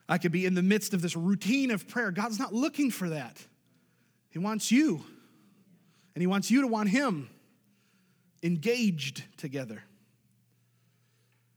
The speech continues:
This is cool. The last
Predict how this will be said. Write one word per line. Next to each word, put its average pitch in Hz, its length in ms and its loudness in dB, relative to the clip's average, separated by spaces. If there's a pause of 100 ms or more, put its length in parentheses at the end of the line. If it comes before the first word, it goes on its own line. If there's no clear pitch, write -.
(600)
This 170 180 -2
is 135 120 -6
cool. 147 360 -8 (1080)
The 123 80 -8
last 143 500 -6